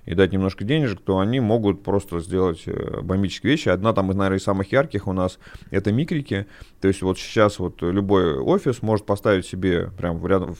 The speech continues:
в свою столовую, в офисе, офисную, а, такой маленький ларечек вкусвилла, да, будет наша продукция в холодильнике, там, в морозильнике,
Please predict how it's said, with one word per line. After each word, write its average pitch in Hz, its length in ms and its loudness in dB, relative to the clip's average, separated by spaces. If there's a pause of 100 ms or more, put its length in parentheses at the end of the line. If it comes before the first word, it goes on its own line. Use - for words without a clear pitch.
в - 140 -16
свою 104 240 4
столовую, 123 640 0 (280)
в 95 420 -4
офисе, 98 360 0
офисную, 90 560 -2 (260)
а, 82 640 -2 (240)
такой 98 240 -2
маленький 110 560 2 (200)
ларечек 101 440 6
вкусвилла, - 540 -4
да, 92 160 2
будет 85 380 0 (360)
наша 87 240 -6
продукция 120 580 0 (120)
в - 180 -16
холодильнике, 120 600 2
там, 95 120 -2
в 92 60 -2
морозильнике, 101 760 0